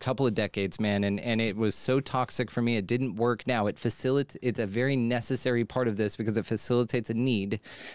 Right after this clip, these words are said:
because at that level, you need to be that intense and that upset about it to pull people out and to wake them up of the third D, if you wanna visualize it that way,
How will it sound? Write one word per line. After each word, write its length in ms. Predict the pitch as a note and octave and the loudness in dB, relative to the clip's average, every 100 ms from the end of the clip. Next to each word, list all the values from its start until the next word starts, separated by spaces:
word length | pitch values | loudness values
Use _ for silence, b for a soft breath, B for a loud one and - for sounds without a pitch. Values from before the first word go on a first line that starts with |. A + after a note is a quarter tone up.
| B | B
because 240 | A#2 A#2 A2 | 2 2 2
at 240 | B2+ B2 | -2 2
that 180 | B2+ F#2+ | 0 2
level, 360 | C3 C#3+ A#2+ A2+ | 0 2 2 0
you 180 | G#2+ | 0
need 300 | A2 B2 C#3+ | 0 2 2
to 60 | C#3 | 2
be 160 | A#2+ A2+ | 2 2
that 180 | A2 | 2
intense 560 | G#2+ G2+ - G#2+ G#2 - | 0 -2 0 0 0 -4
and 180 | A2+ A2 | -2 0
that 140 | A#2 | 2
upset 320 | A2 - - | 0 0 0
about 220 | G#2+ A2 G#2 | 2 0 0
it 80 | |
to 100 | - | -2
pull 320 | G#2 - C#3 B2+ | -4 0 2 2
people 360 | - B2+ A2+ | 2 -2 0
out 240 | A2+ G#2+ G2+ | 2 2 0
and 180 | A2+ G2 | -4 -4
to 80 | |
wake 320 | G#2+ F#2 A#2+ - | -2 2 0 0
them 180 | A#2+ | 0
up 140 | G#2+ G#2 | 0 0
of 140 | F#2+ | -2
the 100 | G#2+ | -2
third 440 | - - C3+ B2+ G#2 | 0 0 2 0 -2
D, 200 | G#2 G2+ | 0 0
if 140 | - | 0
you 80 | A2+ | 0
wanna 120 | G#2+ | 2
visualize 600 | F#2 G#2+ G2+ G2 F#2 F2+ | 2 2 2 2 0 -2
it 100 | F2 | 0
that 160 | E2+ E2 | 0 2
way, 240 | F2 | 0